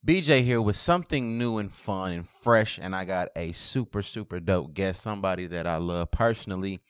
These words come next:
for many reasons, but to all of you, she is an author.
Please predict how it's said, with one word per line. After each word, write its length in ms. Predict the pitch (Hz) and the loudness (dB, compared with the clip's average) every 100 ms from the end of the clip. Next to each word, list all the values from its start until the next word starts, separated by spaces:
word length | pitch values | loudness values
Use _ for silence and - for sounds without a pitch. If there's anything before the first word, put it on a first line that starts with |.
| - - - _ _ | -20 -20 -20 _ _
for 200 | - 120 | -2 2
many 260 | 156 151 | 2 2
reasons, 580 | 113 107 107 98 101 98 | 0 0 -2 -2 -6 -6
but 440 | 87 104 101 - - | -4 2 2 0 -8
to 180 | 104 90 - | -8 -8 4
all 300 | 110 131 120 | 6 8 6
of 160 | 95 92 | -2 -8
you, 560 | 104 123 101 87 90 95 - _ _ _ _ _ | -6 -4 -4 -6 -10 -14 -20 _ _ _ _ _
she 220 | - 120 110 | -8 -2 -2
is 100 | 95 | -2
an 120 | 101 | 2
author. 680 | 110 107 - 69 50 - | 4 4 0 -10 -10 -14